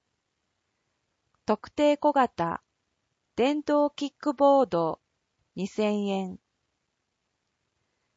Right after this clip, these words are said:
次に、車種区分、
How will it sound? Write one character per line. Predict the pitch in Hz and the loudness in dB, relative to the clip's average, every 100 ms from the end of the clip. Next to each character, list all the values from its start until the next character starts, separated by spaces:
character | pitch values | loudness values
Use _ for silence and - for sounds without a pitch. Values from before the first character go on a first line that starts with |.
| _ _ | _ _
次 | - 233 294 | -10 -4 -4
に、 | 262 185 156 - _ _ _ _ _ - | -4 -6 -8 -16 _ _ _ _ _ -8
車 | - 233 | -4 -2
種 | 311 | -4
区 | - 294 | -2 -2
分、 | 208 190 170 | -2 -2 -4